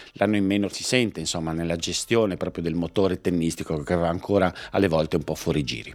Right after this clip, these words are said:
Detto questo però nelle vittorie con Arthur Fils e Christian Garin si è intravisto un giocatore <laughs> potenzialmente anche lui, insomma, eccezionale. Questi due ragazzi e anche alcuni, se vogliamo, degli avversari molto esperti che hanno battuto nel loro percorso questa settimana sono anche la conferma di un momento nuovo per certi versi del tennis maschile,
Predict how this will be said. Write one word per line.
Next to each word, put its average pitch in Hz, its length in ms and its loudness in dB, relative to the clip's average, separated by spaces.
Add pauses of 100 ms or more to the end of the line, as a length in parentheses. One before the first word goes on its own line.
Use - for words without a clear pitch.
Detto 127 280 2
questo 110 300 2
però 101 180 2
nelle 95 200 0
vittorie 90 460 2
con 85 160 -4
Arthur 95 300 -2
Fils - 440 2
e 80 120 -2
Christian 101 380 -2
Garin 104 340 4 (280)
si - 140 0
è 117 40 6
intravisto 107 400 2
un 98 80 2
giocatore 92 540 2 (120)
<laughs> 117 120 0
potenzialmente 85 960 0
anche 85 280 -2
lui, 80 300 2
insomma, - 320 -2
eccezionale. 71 760 -2 (380)
Questi 151 300 2
due 113 140 2
ragazzi 98 640 0 (100)
e 110 100 0
anche 127 200 2
alcuni, 101 540 0
se - 180 -4
vogliamo, 101 300 0
degli 95 160 2
avversari 92 560 0
molto 95 240 -4
esperti - 440 0
che - 80 -10
hanno 87 140 0
battuto 104 460 0
nel 85 140 0
loro 92 220 4
percorso 95 420 0
questa - 220 -2
settimana 101 560 2
sono 117 220 0
anche 131 160 2
la 104 80 2
conferma 104 520 2
di 95 80 0
un 95 60 2
momento 95 360 0
nuovo 98 460 0
per - 180 -6
certi - 280 -4
versi 85 300 -2
del 80 160 -4
tennis 82 280 0
maschile, 82 540 0